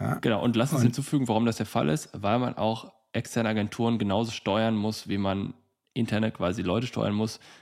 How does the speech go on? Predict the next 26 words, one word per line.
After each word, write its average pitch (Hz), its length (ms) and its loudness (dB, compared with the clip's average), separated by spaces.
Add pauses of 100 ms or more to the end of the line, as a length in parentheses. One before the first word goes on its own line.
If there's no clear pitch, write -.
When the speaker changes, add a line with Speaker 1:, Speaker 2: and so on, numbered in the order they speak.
Speaker 2:
Sie - 120 -6
sind 104 80 0
nur 104 120 -2
größer 98 340 -2
und 90 100 -4
teurer. 101 360 -2 (360)
Wenn 98 160 -4
man 95 140 2
die 104 240 2
nicht 98 180 -6
weiß, 107 360 0
wie 104 80 2
man 104 120 4
mit 104 120 2
denen 98 100 -2
umgeht, 95 480 0
dann 95 280 0
funktioniert's 98 440 -4
nicht. 92 160 -4
Man 90 120 -2
muss 101 140 -2
eigentlich 92 160 -2
sein 87 140 -4
Fach 98 220 -2
verstehen, 92 480 -4
um 92 360 -4